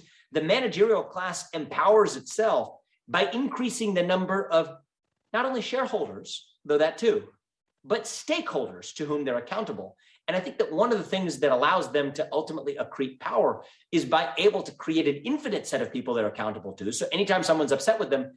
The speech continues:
they can merely claim that they're serving somebody else's interests, when in fact, those two parties could never communicate with one another or know the difference in the process.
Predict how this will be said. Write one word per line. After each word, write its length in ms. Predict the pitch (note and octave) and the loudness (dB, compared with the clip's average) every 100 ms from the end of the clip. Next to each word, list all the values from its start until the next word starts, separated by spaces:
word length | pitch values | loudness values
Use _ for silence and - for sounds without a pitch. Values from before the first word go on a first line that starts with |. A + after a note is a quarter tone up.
| _ - | _ -4
they 120 | F3 | -2
can 140 | D#3+ | 0
merely 240 | D#3 D3 C#3 | 4 4 4
claim 440 | - A#3 G3 C#3 | 2 0 0 0
that 120 | C#3 | 0
they're 120 | C#3 | 0
serving 320 | C3+ F3 D#3+ D3+ | 0 0 0 -2
somebody 320 | D#3+ D3+ C#3 | -2 0 2
else's 240 | C3+ A2+ | 0 -2
interests, 560 | D3+ F#3+ B2+ A2 - _ _ | -6 -4 -6 -6 -10 _ _
when 160 | C#3+ E3 | 2 4
in 60 | |
fact, 320 | C#3+ E3+ D#3 - | 4 0 0 4
those 160 | D3+ | 2
two 140 | - C3+ | 2 0
parties 340 | D#3 F3+ C3+ | 2 2 0
could 140 | - | -4
never 180 | C3 A#2+ | -2 -4
communicate 520 | A2+ B2 C3 B2+ B2 | -4 -6 -6 -6 -8
with 100 | A2+ | -6
one 160 | A2 G#2+ | -2 -2
another 320 | G2+ F#2 G#2 | -2 -4 -6
or 80 | A2+ | -2
know 140 | G#2 G2+ | -2 -2
the 100 | F#2 | -2
difference 380 | G2 F#2+ F#2+ | -6 -10 -12
in 60 | F#2+ | -12
the 80 | F2+ | -8
process. 440 | G#2+ F#2+ - - | -6 -6 -10 -14